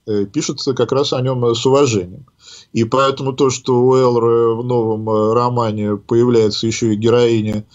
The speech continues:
с весьма неожиданным происхождением, не буду его раскрывать, прочтёте сами, но у которой ещё оказывается прошлое в Иргун и Лехи, и которая тоже ненавидит коммунистов по своим личным целям.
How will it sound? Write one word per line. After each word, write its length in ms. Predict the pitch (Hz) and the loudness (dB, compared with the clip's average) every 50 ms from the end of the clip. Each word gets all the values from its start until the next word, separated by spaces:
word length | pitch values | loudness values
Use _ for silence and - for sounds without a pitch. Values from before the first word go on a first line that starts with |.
| - - - - - | -20 -20 -20 -12 -8
с 120 | - - | -4 -2
весьма 360 | 113 120 113 - 139 135 127 123 | -2 -2 -2 -2 -2 -2 0 0
неожиданным 520 | 127 131 135 135 120 120 110 104 110 107 | 2 2 2 2 0 0 -2 -4 -6 -4
происхождением, 720 | - 117 113 107 - 139 131 131 151 196 233 220 160 123 | -4 -4 -2 -2 0 0 0 0 0 0 0 -2 -2 -4
не 80 | 117 123 | -2 -2
буду 240 | 120 117 104 92 101 | -2 -2 0 0 0
его 120 | 98 98 | 0 0
раскрывать, 460 | 101 104 - - 117 113 104 101 98 | -2 -2 -2 0 2 2 2 0 0
прочтёте 440 | - 113 110 104 - - 104 92 - - | -2 -2 -2 -2 -2 -4 -8 -8 -6 -4
сами, 340 | - 110 107 95 92 104 - _ - - - - - _ | -2 -2 -2 -2 -4 -10 -14 _ -18 -16 -16 -16 -16 _
но 180 | - 117 123 117 | -2 0 2 2
у 60 | 117 | 2
которой 400 | 117 139 135 135 - 139 123 120 | 2 2 2 2 2 2 2 2
ещё 240 | 123 120 120 131 127 | 0 -2 0 0 0
оказывается 600 | 120 117 135 123 117 110 110 113 113 107 - - | 0 0 0 0 0 0 -2 -4 -4 -6 -6 -10
прошлое 960 | 113 - 127 120 113 107 - - 117 110 107 107 107 107 107 104 104 104 107 - | -8 -4 -2 -2 -2 -2 -2 -4 -2 0 0 2 2 2 0 0 0 0 0 0
в 220 | - 117 113 123 | 0 2 2 2
Иргун 480 | 127 127 127 127 120 123 117 113 110 107 - _ _ _ _ _ _ - | 2 2 2 0 0 0 -2 -2 -4 -8 -10 _ _ _ _ _ _ -6
и 200 | 113 110 110 107 | -2 0 2 2
Лехи, 680 | 110 117 131 135 135 127 120 123 - - 117 113 117 - _ _ _ _ _ - | 4 4 4 4 4 2 2 0 -4 -4 -4 -4 -4 -8 _ _ _ _ _ -6
и 60 | 117 | -2
которая 460 | - 123 120 123 131 123 123 127 127 | 0 0 2 2 2 2 2 2 0
тоже 320 | 127 135 127 120 104 110 | 0 0 0 0 0 -2
ненавидит 500 | 110 113 113 117 120 120 113 110 107 104 | -4 -4 -2 0 0 0 0 0 -2 -4
коммунистов 640 | - - 117 120 135 160 208 254 - - 143 127 - | -6 -6 -6 -4 -2 -2 -2 -2 -2 -2 -4 -6 -6
по 100 | - 113 | -6 -6
своим 340 | - 123 120 117 117 117 113 | -2 0 2 2 2 2 0
личным 340 | 113 104 - - 113 110 | 0 -2 -2 -4 -6 -6
целям. 400 | 110 - - 117 107 104 107 107 | -6 -2 0 0 0 0 -2 -6